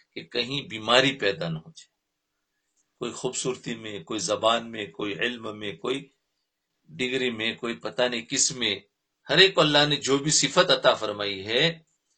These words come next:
तो फिक्र रखने की जरूरत है कहीं बीमारी पैदा ना हो जाए, और अगर पैदा हो जाए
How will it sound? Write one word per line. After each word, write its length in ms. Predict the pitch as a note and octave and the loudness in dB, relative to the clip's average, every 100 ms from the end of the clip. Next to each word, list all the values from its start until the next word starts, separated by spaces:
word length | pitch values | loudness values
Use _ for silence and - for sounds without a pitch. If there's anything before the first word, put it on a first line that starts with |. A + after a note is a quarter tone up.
| _ _ _ _ | _ _ _ _
तो 120 | C#3+ D3+ E3 - - _ _ _ _ _ | 0 2 2 -2 -12 _ _ _ _ _
फिक्र 460 | - - D3+ A#3 F#3+ | -16 -10 -2 2 4
रखने 320 | E3 D#3+ E3 | 4 4 0
की 100 | D3 | -2
जरूरत 400 | A#2 B2 A2 E2+ | -2 -2 -2 -2
है 100 | G2+ | -4
कहीं 400 | - C3 D#3 E3 | 0 0 0 -2
बीमारी 380 | A2+ A2+ C3+ C#3 | -2 4 4 4
पैदा 360 | C3+ G2 F2 | 0 0 0
ना 80 | E2+ | -6
हो 80 | E2 | -8
जाए, 180 | - _ | -12 _
और 120 | A#2+ C3 | 2 2
अगर 220 | C#3 E3+ | 4 2
पैदा 380 | - B2 B2+ D#3 | 4 4 6 4
हो 180 | C#3+ | 4
जाए 320 | D3+ D#3 F#3 | 4 6 6